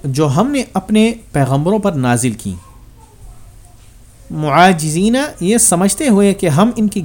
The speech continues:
گرفت سے عاجز ہوں گے، کیونکہ ان کا عقیدہ تھا کہ مرنے کے بعد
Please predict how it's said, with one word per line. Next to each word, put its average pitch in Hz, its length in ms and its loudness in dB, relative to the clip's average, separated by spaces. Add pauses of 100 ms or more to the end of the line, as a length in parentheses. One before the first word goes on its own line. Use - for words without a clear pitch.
گرفت 185 280 -2
سے - 320 0
عاجز 139 360 0
ہوں 147 220 0
گے، 151 260 0
کیونکہ 240 380 -2
ان 247 140 -4
کا 220 160 2
عقیدہ 180 300 -2 (140)
تھا 127 120 -2
کہ - 140 -6
مرنے 143 320 0
کے 151 120 -4
بعد 135 240 4